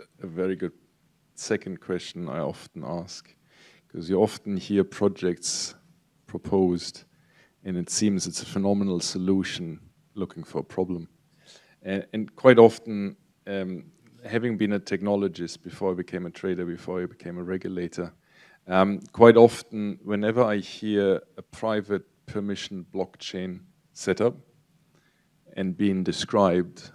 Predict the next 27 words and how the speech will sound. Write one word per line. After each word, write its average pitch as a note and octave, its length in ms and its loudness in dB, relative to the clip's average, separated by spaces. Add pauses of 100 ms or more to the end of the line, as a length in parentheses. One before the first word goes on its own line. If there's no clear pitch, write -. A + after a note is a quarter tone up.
I G2+ 80 -4
ask G2 320 -2
myself, F2+ 460 -2
"Why F2+ 120 2
can't F#2+ 260 -4
I F2+ 60 -2
do F#2 140 -4
the F2+ 100 -4
same F2+ 260 -4
with F2 100 -4
an F2 80 -4
or-, F2 200 -6 (240)
Oracle F2+ 360 2
database F2 640 -6 (480)
at F2+ 140 -4 (880)
magnitude F2 560 -4
speed - 580 -10
advantage?" E2+ 560 -16 (720)
But C3 160 4
of C3+ 160 2
course, - 480 12 (640)
um, A2 200 -2
tokenization A2 920 4
is F2+ 200 -4
here. A2 340 0
Of G2 200 -4
course, - 460 0